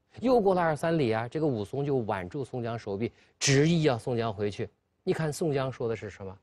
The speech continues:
他指着远处说：“容我再行几步，乌那官道上有个小酒店，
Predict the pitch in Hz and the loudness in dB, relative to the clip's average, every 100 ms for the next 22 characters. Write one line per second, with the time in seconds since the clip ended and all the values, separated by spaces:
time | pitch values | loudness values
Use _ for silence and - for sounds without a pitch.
0 | _ - - 226 - - 175 139 202 175 | _ -18 0 2 2 6 6 6 6 6
1 | 143 185 160 - 156 _ _ 180 175 165 | 4 0 0 0 -4 _ _ 4 6 8
2 | 202 190 135 113 - 190 139 - 131 135 | 8 6 6 4 2 0 0 0 2 0
3 | 131 104 123 117 _ _ _ _ - - | 0 -2 -2 -8 _ _ _ _ -18 -2
4 | 220 240 208 165 202 190 185 156 135 139 | 4 6 4 4 2 4 2 0 0 -4
5 | - 170 147 135 110 131 123 90 113 | 2 2 4 2 0 0 -2 -4 -6